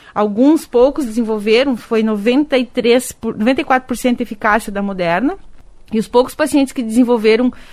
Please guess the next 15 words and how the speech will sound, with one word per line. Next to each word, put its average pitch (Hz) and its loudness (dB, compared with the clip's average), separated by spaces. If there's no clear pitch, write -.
a 208 0
doença, 214 0
né, 214 -2
f-, - -14
infectaram-se 214 -4
pelo 208 -4
vírus 208 -4
e 202 -6
desenvolveram 214 0
a - -6
doença, 247 0
não 254 2
foram 277 2
graves, 233 0
né? 185 -4